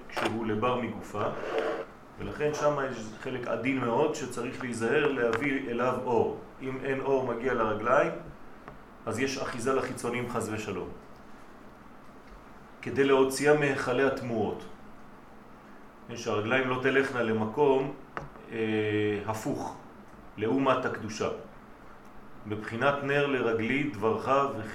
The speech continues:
ו-, ואור לנתיבתי, כן? זאת אומרת שתמיד נר לרגלי. הקדוש ברוך הוא,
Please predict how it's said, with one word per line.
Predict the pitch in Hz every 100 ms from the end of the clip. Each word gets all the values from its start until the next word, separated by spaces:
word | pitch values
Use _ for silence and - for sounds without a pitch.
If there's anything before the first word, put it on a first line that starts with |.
| - 101
ו-, | 110 110
ואור | 110 123 123
לנתיבתי, | 117 107 107 98 - 82 120
כן? | 143 131
זאת | 113 117
אומרת | 131 139
שתמיד | - 113 113 120 135 - - - - - -
נר | 117 143 151
לרגלי. | 135 113 110 107 - - - - - - - - -
הקדוש | - 113 113 135
ברוך | 120 127 -
הוא, | 147 170 170